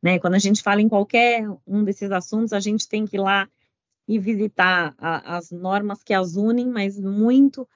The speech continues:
as legislações locais, interpretação local. E, e ainda estamos discutindo, né? Porque muitas vezes você tá lá num estado, essa semana mesmo tava discutindo, ah, você tem lá um, um item na cesta básica, o item faz parte da cesta básica naquele estado, o atum.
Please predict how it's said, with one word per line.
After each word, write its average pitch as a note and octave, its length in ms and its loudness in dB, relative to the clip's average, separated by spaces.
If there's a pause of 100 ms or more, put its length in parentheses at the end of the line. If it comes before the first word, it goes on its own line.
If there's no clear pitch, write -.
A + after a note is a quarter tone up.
(200)
as F#3+ 320 -4
legislações F#3+ 800 -4
locais, F#3+ 520 0
interpretação G3 720 -4
local. F3+ 540 0 (340)
E, A#3+ 360 -4
e A#3 100 4
ainda B3+ 340 2
estamos D#4+ 380 -4
discutindo, A#3+ 720 -8
né? G3 180 -10
Porque - 220 -18
muitas G3+ 300 -10
vezes B3+ 160 -10
você - 40 -20
tá C4+ 100 -4
lá A#3 160 -2
num A#3 140 -2
estado, A3 640 -2 (180)
essa F#3 140 -10
semana G#3 320 -4
mesmo A3 240 -6
tava G#3+ 180 -4
discutindo, G#3+ 360 -2
ah, - 20 0
você G3+ 240 0
tem B3 220 -2
lá A3+ 200 -4
um, G#3 300 -2 (300)
um G#3+ 100 4
item B3 240 4
na B3+ 140 2
cesta C4+ 340 -2
básica, F3+ 560 -2
o E3+ 140 -4
item B3 500 -6
faz A3+ 240 -4
parte A3 220 -4
da G#3+ 100 -8
cesta A3+ 260 -10
básica G#3 320 -4
naquele G#3+ 300 -6
estado, E3+ 540 -4
o F3+ 60 -2
atum. G#3 580 0